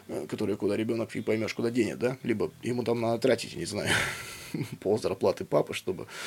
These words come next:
что-то получить. А вот. И кто-то дает кэшбэк в рублях, кто-то дает компенсировать кафешки, рестораны, там, билеты Ж Д.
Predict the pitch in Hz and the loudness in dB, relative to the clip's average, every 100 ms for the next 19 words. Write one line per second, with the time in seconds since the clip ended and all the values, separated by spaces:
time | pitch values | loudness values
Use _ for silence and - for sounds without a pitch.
0 | - - - 104 87 92 87 82 98 - | -10 -10 -2 -2 0 -2 -2 -2 -4 -8
1 | - - - - - 101 98 101 101 98 | -12 -8 -8 -10 -2 2 2 2 2 2
2 | - 180 143 127 127 113 117 117 - 113 | 8 8 8 6 6 2 2 0 0 0
3 | 98 87 - - 147 156 135 131 131 127 | 2 2 0 0 2 6 6 6 4 2
4 | 120 131 - 131 131 131 117 127 - 127 | 0 -2 2 2 2 0 2 2 2 0
5 | 127 127 123 120 123 113 120 120 101 104 | 2 2 4 4 2 0 0 -2 -4 -4
6 | 107 107 113 113 120 113 - | 0 0 2 0 2 2 0